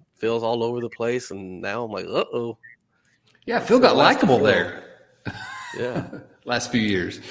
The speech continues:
Speaker 2: Oh, well, I guess, uh, you can be like Nate, be a Bryson DeChambeau fan.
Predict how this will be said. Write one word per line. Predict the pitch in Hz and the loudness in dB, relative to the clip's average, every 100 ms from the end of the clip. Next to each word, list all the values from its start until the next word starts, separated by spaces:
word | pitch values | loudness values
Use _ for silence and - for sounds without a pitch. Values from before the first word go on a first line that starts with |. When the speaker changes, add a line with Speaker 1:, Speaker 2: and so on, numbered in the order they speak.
| - - - - - - - - | -14 -14 -14 -14 -16 -18 -14 2
Speaker 2:
Oh, | 127 139 | 8 10
well, | 110 98 95 | 10 6 4
I | 107 | 2
guess, | 123 113 | 4 4
uh, | 127 107 107 104 101 | 4 4 4 0 -2
you | 113 107 | -4 -2
can | 110 | 0
be | 107 | 2
like | 101 | 2
Nate, | 107 104 92 | 0 0 0
be | 95 | -2
a | 92 | -4
Bryson | 92 95 101 107 92 | -2 -2 -2 -2 -4
DeChambeau | 95 - 90 90 90 87 | -6 -6 -6 -4 -4 -4
fan. | 76 78 | -8 -10